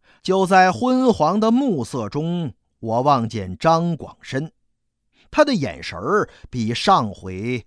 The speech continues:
灰暗多了，里面还燃烧着渴望和贪婪，可是已经没有力道了。他腿上的石膏已经拆了，只穿了一条内裤，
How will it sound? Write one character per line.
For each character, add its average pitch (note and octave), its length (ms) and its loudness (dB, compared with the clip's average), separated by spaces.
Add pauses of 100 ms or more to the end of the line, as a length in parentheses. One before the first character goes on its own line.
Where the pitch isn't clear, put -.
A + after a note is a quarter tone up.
(140)
灰 B2 380 -4
暗 F2+ 240 -12
多 A#2+ 420 -4
了， - 140 -20 (920)
里 F#3 260 0
面 G#3+ 240 0
还 G3 160 -2
燃 G3+ 400 0
烧 C4 220 2
着 G#3+ 140 -2
渴 F2 460 -14
望 F#3 280 -2 (140)
和 C3+ 260 -10
贪 A#3 420 -2
婪， D#3 140 -6 (540)
可 E3 180 -2
是 E3+ 260 -4 (180)
已 C3 240 -2
经 D#3+ 200 -6
没 D3+ 160 -4
有 G2 160 -8
力 A#2 320 -6
道 F#2+ 220 -8
了。 - 80 -20 (840)
他 F3 180 2
腿 C3 320 -4
上 E3 160 -6
的 D3+ 80 -4
石 E3+ 300 -8
膏 A#3 460 2
已 F#3 140 -14
经 G3+ 220 -14
拆 C#3+ 340 -4
了， A#2+ 60 -8 (480)
只 B2 220 -8
穿 D#3+ 280 -2
了 D#3+ 100 -4
一 B2+ 100 -8
条 A#2+ 240 -8
内 F#3+ 220 -6
裤， - 280 -14